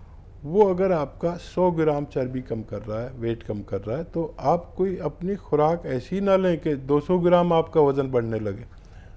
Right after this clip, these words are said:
तो डाइट पे कंट्रोल बहुत ज़रूरी है। अ, गर्म पानी पीने से भी, अ, कमज़ोर, अ, जिस्म में, यानी weight कम होता है, पैदल चलने से भी कम होता है,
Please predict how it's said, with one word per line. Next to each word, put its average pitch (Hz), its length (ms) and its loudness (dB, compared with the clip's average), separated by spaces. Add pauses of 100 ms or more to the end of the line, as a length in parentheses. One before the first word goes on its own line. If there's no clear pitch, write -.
(340)
तो 170 300 -2
डाइट 147 400 2
पे 180 100 0
कंट्रोल 151 420 0
बहुत 135 280 -6
ज़रूरी 139 360 -4
है। 175 280 -8 (580)
अ, 123 40 -6
गर्म 165 460 4
पानी 160 300 -2
पीने 147 340 -2
से 139 200 -4
भी, 143 240 -2
अ, - 60 -12 (580)
कमज़ोर, 120 360 -2
अ, 113 720 -12
जिस्म 123 260 -8
में, 131 300 -4 (360)
यानी 113 200 -4
weight 123 320 0
कम 113 180 -6
होता 104 360 -4
है, 190 100 -4 (480)
पैदल 131 260 0
चलने 160 340 -2
से 165 160 -8
भी 156 100 -8
कम 151 180 -2
होता 151 400 -4
है, 185 80 -16